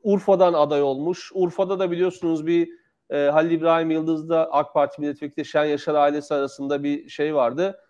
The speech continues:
Şen Yaşarlardan bir diğeri de Bekir Bozdağ'ın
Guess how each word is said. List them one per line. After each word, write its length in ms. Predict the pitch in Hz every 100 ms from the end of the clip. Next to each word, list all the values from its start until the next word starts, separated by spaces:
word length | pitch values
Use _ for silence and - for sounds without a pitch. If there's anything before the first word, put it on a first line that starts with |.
| _ _
Şen 260 | - - 185
Yaşarlardan 800 | 196 185 180 170 165 160 170 165
bir 180 | 180 156
diğeri 200 | 156 156
de 160 | 185
Bekir 300 | 165 160 180
Bozdağ'ın 540 | 175 180 147 156 180